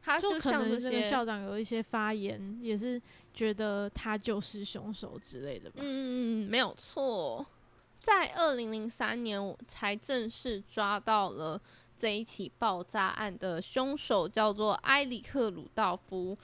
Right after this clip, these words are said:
Speaker 1: 那埃里克·鲁道夫其实在放置炸弹前，他已经先炸掉了一间同志酒吧跟两个堕胎诊所。对，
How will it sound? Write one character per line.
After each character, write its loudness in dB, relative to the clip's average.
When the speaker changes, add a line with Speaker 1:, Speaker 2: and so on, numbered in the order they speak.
Speaker 1:
那 4
埃 6
里 2
克· 2
鲁 -4
道 4
夫 -2
其 -4
实 0
在 4
放 -2
置 0
炸 6
弹 2
前， -12
他 4
已 0
经 -2
先 2
炸 8
掉 8
了 6
一 0
间 2
同 -2
志 -2
酒 -2
吧 4
跟 -2
两 -2
个 -4
堕 -2
胎 2
诊 -4
所。 -10
对， 0